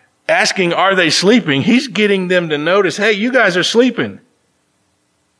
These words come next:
What is going on? This is not what I <laughs> asked you to do. If you're gonna,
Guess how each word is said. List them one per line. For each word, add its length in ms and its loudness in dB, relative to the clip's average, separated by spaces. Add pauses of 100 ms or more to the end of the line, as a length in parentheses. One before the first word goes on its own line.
What 260 2
is 140 0
going 280 2
on? 280 4
This 160 -4
is 120 -2
not 280 0
what 100 0
I 120 2
<laughs> 140 0
asked 200 -12
you 120 -2
to 100 -2
do. 280 0
If 100 -8
you're 100 -10
gonna, 260 -2